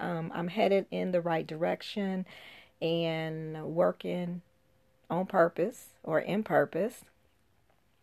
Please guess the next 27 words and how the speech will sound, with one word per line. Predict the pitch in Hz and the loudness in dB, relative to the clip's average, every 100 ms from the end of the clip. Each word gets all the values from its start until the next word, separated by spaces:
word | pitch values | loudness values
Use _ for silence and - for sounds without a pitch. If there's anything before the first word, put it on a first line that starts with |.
| - - | -14 -6
I'm | 175 | -2
really | 185 190 202 | 0 4 4
excited | 196 - 160 151 147 175 - | 2 2 4 4 4 2 2
about | 170 165 143 165 | 0 2 2 0
what's | 165 | -4
going | - 143 143 170 - | -4 -4 -2 -6 0
on. | 226 196 139 185 - - - - - - | 2 2 -2 -8 -16 -20 -20 -20 -10 2
Um, | 175 165 165 | 4 4 2
I | 190 | 0
don't | 208 - | 0 0
know | 170 160 | 2 0
if | 156 | 0
I | |
s-, | 151 - - | -4 -6 -6
mentioned | 185 190 208 - 156 | 0 2 2 0 0
it | 156 135 | 0 0
in | 165 | -2
my | 165 | -2
last | 160 165 170 170 170 - | -2 0 0 0 -2 2
episode, | 240 233 233 - 170 196 - - | 2 2 -4 -2 0 0 -4 -2
but | 160 165 220 - | 2 2 0 -2
I | 185 180 175 | -2 0 -2
started | - - - 165 160 | -4 -6 -4 -2 -4
my | 180 | -6
construction | 208 - 330 269 240 | -4 6 6 6 0
company | 175 143 151 | -2 -2 -8
back. | 151 147 147 - - | -8 -10 -10 -14 -20